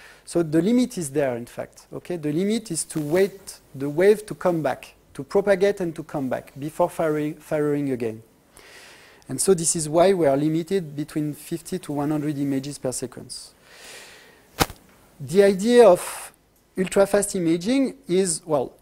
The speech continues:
for the linear case, s-, for the linear probe, uh, here, is to say, well,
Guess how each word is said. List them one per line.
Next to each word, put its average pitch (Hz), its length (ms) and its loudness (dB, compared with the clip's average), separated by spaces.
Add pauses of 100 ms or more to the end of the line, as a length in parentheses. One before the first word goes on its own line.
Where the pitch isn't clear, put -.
(160)
for - 240 -4
the 143 120 -2
linear 165 300 0
case, 175 540 -4
s-, - 200 -12
for 156 200 -2
the 147 120 0
linear 160 320 0
probe, 160 360 0
uh, 127 260 2
here, 233 480 2 (320)
is 151 120 -4
to 175 140 -4
say, 208 160 4
well, 165 340 4